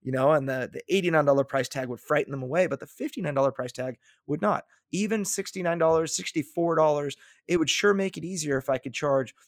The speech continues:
sixty-four dollars for the, uh, M S R P versus fifty-nine, but fifty-nine is the number that matters. For, if I could get it to forty-nine, I would,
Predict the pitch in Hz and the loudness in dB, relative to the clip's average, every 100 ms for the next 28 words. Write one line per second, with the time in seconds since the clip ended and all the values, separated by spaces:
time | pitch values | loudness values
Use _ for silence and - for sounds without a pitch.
0 | _ - 180 - 165 - 180 175 135 131 | _ -4 -4 -4 -8 0 2 4 4 2
1 | 127 - - 135 127 117 110 87 139 135 | 0 -4 -4 -2 0 -2 -2 -4 -4 -2
2 | 131 127 123 175 185 135 131 - _ _ | -2 -2 -2 -2 0 0 -4 -10 _ _
3 | 123 131 127 - 127 123 - - - 143 | -2 0 2 0 -2 -2 -6 -10 -8 -6
4 | 135 139 165 139 123 - _ _ _ - | -4 -2 -2 -2 -4 -6 _ _ _ 0
5 | 202 165 139 170 196 135 131 127 - 127 | 0 0 -4 -2 -2 -4 -6 -8 -4 -4
6 | 117 127 131 175 160 127 123 120 _ _ | -2 -2 0 0 0 -4 -4 -8 _ _
7 | - 135 - 131 123 156 131 - - - | -4 -4 -2 -6 -4 -4 -4 -8 -14 -2
8 | 175 - 170 190 - - 180 165 127 - | -2 0 2 0 0 -8 -8 -4 -6 -4
9 | 160 156 147 135 120 127 127 | -4 -2 -2 -4 -4 -2 -2